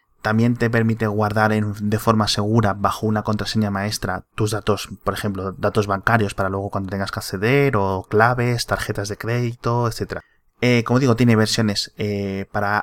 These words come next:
I O S, para Android, que sincronizan todo este contenido cifrado a través de diferentes métodos y permiten acceder de forma, eh, por ejemplo, en i-, en el iPhone, y bueno, y en el iPad ahora, que también tiene el Touch I D, te permiten simplemente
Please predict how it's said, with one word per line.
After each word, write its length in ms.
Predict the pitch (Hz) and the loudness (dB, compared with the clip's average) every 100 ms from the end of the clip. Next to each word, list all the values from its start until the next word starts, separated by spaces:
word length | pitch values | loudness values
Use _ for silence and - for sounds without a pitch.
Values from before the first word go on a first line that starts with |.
| 117 120 | 0 0
I 60 | |
O 100 | 120 | 2
S, 180 | 156 - | 0 -4
para 280 | - 98 110 | -6 -2 -2
Android, 320 | 151 165 208 - _ | -2 -4 -8 -12 _
que 300 | 107 104 - - | -6 -4 -6 -8
sincronizan 500 | - 98 104 110 101 | -6 -2 0 0 -2
todo 100 | 101 | -4
este 160 | - | -4
contenido 320 | - 104 104 | -4 -2 -2
cifrado 380 | 104 113 - 170 | 0 -2 0 0
a 60 | 156 | 0
través 180 | 98 104 | -2 -2
de 60 | |
diferentes 420 | 104 - 107 117 | -4 -2 -2 -2
métodos 460 | 139 175 202 202 - - - | 0 -2 -2 -4 -8 -18 -6
y 60 | 120 | 2
permiten 280 | 113 110 120 | 4 6 4
acceder 420 | 117 117 123 135 | 4 2 0 0
de 160 | - 107 | -6 -6
forma, 480 | - 117 120 135 _ - | 0 2 2 -2 _ -8
eh, 300 | 110 107 101 | -4 -2 -2
por 100 | 107 | -2
ejemplo, 300 | - 107 101 | 0 0 2
en 60 | |
i-, 220 | 110 127 123 | 2 2 2
en 120 | 104 | 0
el 100 | 104 | 0
iPhone, 440 | 123 - 135 156 - _ - _ _ _ | -2 -2 -6 -6 -12 _ -20 _ _ _
y 240 | - 160 110 | -8 -2 2
bueno, 220 | 156 165 | 4 4
y 40 | |
en 40 | 98 | 2
el 160 | 98 | 0
iPad 200 | 151 131 104 | 0 0 2
ahora, 160 | 156 | 0
que 80 | 127 | 0
también 220 | 98 104 | -2 -4
tiene 140 | 110 107 | -2 -2
el 40 | |
Touch 220 | 107 110 | -2 -4
I 100 | 107 | -4
D, 120 | 107 139 | -2 -2
te 100 | 101 | -2
permiten 340 | 98 113 131 | -2 -2 -2
simplemente 420 | 113 110 127 151 | -2 -2 -2 -6